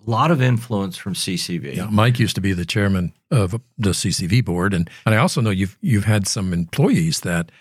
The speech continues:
Speaker 2: have ties to C C V. Uh, uh, Gary Shear was one of the original founding pastors at C C V. So he's, he's served with, with the Solomon Foundation as well.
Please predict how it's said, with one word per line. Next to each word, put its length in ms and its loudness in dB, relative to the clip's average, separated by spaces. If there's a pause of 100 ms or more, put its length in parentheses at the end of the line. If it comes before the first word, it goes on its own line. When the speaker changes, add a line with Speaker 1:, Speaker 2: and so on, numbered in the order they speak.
(120)
Speaker 2:
have 240 0
ties 340 0
to 160 -6
C 220 -4
C 160 -4
V. 360 0
Uh, 80 -2 (380)
uh, 400 -4 (480)
Gary 240 4
Shear 460 2
was 160 2
one 160 2
of 80 4
the 100 2
original 320 2
founding 600 2 (260)
pastors 440 -2
at 140 -4
C 180 -4
C 140 -4
V. 240 -2
So 320 -4 (320)
he's, 280 2
he's 260 2
served 320 -2
with, 260 -4
with 180 -2
the 80 -4
Solomon 360 0
Foundation 500 0
as 160 -4
well. 240 -6